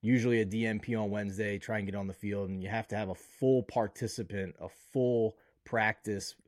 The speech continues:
to clear the protocol. So he would have to do that by Friday, um, or he's not gonna make it to get out of the protocol. So a note there. Um, and believe it or not,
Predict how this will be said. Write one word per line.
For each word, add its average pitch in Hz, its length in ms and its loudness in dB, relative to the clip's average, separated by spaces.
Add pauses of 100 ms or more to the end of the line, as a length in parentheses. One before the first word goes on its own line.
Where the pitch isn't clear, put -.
(320)
to 104 100 -2
clear 113 340 -2
the 98 80 -4
protocol. 98 600 -2
So 104 140 -8
he 101 80 -2
would 98 100 -4
have 104 200 -4
to 101 80 -8
do 98 180 -6
that 95 220 -4
by 87 220 -4
Friday, 90 760 -4 (500)
um, 85 240 -2
or 95 140 -4
he's 92 140 -6
not 90 160 -4
gonna 95 140 -6
make 92 280 -6
it - 160 -12
to 101 80 -12
get 87 140 -4
out 85 140 -2
of 82 40 -10
the 82 60 -12
protocol. 85 560 -10
So 85 360 -8 (320)
a 98 80 -6
note 107 340 -2
there. 98 380 -2 (380)
Um, 92 400 -2
and 104 180 -4
believe 113 300 0
it 117 60 2
or 107 80 2
not, 104 340 0